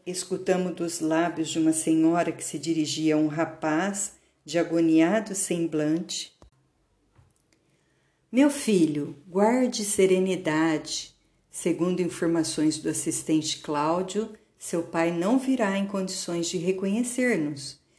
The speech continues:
Precisará muito tempo para retornar a si."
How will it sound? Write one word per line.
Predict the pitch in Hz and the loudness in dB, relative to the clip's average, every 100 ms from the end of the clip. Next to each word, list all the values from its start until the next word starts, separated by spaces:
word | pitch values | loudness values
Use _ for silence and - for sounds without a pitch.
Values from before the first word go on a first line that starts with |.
| _ _ | _ _
Precisará | - 160 156 151 160 160 | -8 -4 -4 0 0 2
muito | 160 160 247 269 285 | 0 2 2 2 -2
tempo | - 190 196 - | -2 -2 -2 -6
para | - 190 185 | -8 -4 -4
retornar | 185 185 190 185 170 165 175 185 | -4 -4 -4 -2 -2 -2 -4 -8
a | - 202 | -10 -8
si." | - - 156 | -8 -6 -8